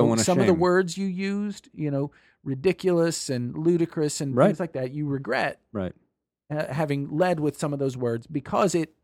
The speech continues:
Speaker 2: alienates people and it puts them in a defensive posture. And that's not what we want.
Speaker 1: Yes.
Speaker 2: We wanna have an open dialogue about this so that we can all collectively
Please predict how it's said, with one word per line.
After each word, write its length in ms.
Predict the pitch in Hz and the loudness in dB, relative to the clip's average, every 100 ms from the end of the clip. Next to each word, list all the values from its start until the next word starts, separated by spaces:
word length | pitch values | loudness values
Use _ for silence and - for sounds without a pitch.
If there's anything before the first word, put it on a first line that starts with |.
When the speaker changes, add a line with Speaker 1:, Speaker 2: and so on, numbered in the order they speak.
| _ | _
Speaker 2:
alienates 520 | 180 202 202 147 139 - | 0 2 2 2 -4 -4
people 240 | 143 143 | -6 -6
and 60 | 131 | -8
it 120 | - | -8
puts 280 | - 226 - | -8 -8 -4
them 280 | 147 135 135 | -4 -2 -4
in 160 | 147 | -2
a 60 | 131 | -2
defensive 480 | 127 135 120 127 - | -2 -4 -6 -8 -12
posture. 380 | 110 107 - | -10 -10 -14
And 120 | - 123 | -14 -8
that's 220 | 151 - | -8 -6
not 180 | 143 127 | -6 -6
what 120 | 123 | -6
we 120 | 131 | -6
want. 260 | 117 98 - _ | -6 -10 -16 _
Speaker 1:
Yes. 260 | 85 80 _ _ | -18 -18 _ _
Speaker 2:
We 100 | 151 | 0
wanna 180 | 151 147 | 0 2
have 140 | 143 127 | 0 -2
an 80 | - | 0
open 480 | 160 180 190 190 180 | 0 0 -2 -6 -6
dialogue 680 | 135 131 127 107 107 101 104 _ | -6 -2 -2 -2 -6 -8 -12 _
about 380 | 120 135 139 - | -4 0 -2 -2
this 180 | 113 - | -8 -6
so 160 | - | -2
that 100 | 135 | -2
we 140 | 147 156 | 0 -2
can 160 | 151 135 | -4 -4
all 240 | 156 170 | 0 0
collectively 1080 | - - 139 - - - 123 113 92 82 101 | -2 -10 -6 -4 -6 -4 -6 -6 -12 -12 -16